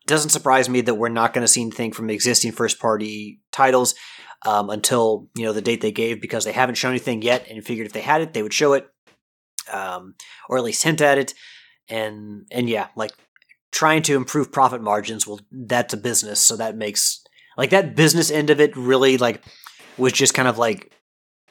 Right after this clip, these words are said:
duh. There was nothing said, anything th-, there that would enlighten anybody to their strategy, 'cause it's like, "Hey, we wanna focus on profit margins and profit." Yeah, yeah, great. No duh.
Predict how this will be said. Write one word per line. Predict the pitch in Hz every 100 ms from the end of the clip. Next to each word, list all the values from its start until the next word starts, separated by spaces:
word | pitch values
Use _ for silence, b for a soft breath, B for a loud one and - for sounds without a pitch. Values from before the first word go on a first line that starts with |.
| _ 110
duh. | 120 113 - - _ _ -
There | 127 139
was | 127
nothing | 156 156
said, | 127 139 139
anything | 135 139 135 113 117
th-, | 117 120
there | 117 123
that | 127 113
would | 117 117
enlighten | 127 113 113 120
anybody | 120 117 117 117 117 117
to | 113 120
their | 110
strategy, | - 123 123 131
'cause | 143
it's | 120
like, | 123 110 - B B B
"Hey, | - 170
we |
wanna | 135 139
focus | 135 139 143
on | 135
profit | 147 156 135
margins | 110 107 104 104 104
and | 104 98 - _
profit." | 113 120 120
Yeah, | 120 117 - _
yeah, | 113 98 -
great. | - 107 - _ _ _ _
No | 147
duh. | 160 135